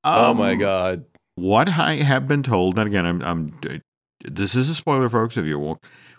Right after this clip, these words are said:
Speaker 2: wanna jump ahead a minute or so and go into No Way Home clean, you can do that.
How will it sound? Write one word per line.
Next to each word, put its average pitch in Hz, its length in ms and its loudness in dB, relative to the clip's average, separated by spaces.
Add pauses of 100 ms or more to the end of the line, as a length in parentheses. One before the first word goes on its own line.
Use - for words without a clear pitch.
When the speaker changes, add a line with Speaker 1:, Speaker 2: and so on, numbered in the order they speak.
Speaker 2:
wanna 98 200 -2
jump 131 200 0
ahead 151 240 2
a 135 40 0
minute 120 360 2
or 101 80 0
so 101 400 0 (400)
and 92 240 -4
go 92 220 2
into 110 800 2
No 101 140 4
Way 113 140 4
Home 110 340 2
clean, 127 640 0 (640)
you 101 80 -2
can 123 120 0
do 127 160 4
that. 80 280 -4